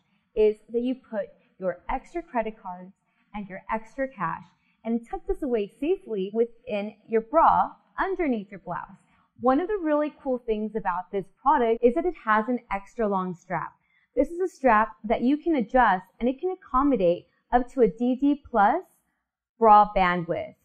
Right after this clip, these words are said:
So it's versatile, so a variety of women can wear this. Inside the bra stash is where you would put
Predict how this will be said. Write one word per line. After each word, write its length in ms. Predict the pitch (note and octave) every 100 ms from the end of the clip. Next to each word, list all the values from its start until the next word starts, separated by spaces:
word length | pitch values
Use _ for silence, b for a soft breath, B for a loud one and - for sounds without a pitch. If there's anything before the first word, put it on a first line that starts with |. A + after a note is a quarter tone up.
| -
So 60 | B3
it's 200 | A#3+ -
versatile, 560 | E4 E4 - E4 D#4+ D#4+
so 280 | D#4+ C#4 C4+ -
a 60 | A#3
variety 500 | A#3+ A#3+ A#3+ B3 C4
of 140 | G3
women 480 | G3+ G3+ G#3 A3 A3 _ _
can 180 | B3 A3+
wear 280 | G3+ F#3 F3
this. 240 | D#3+ - _
Inside 680 | C#4 F#4 - C4+ G3 E3+ E4 - _ -
the 140 | G#3+
bra 260 | G3+ F#3+ E3
stash 320 | - E3 - - - - - - _ _ _ _ -
is 200 | A3+ A3
where 320 | A3+ C#4 E4
you 160 | F4 F4+
would 140 | F4+ _
put 220 | A3 G#3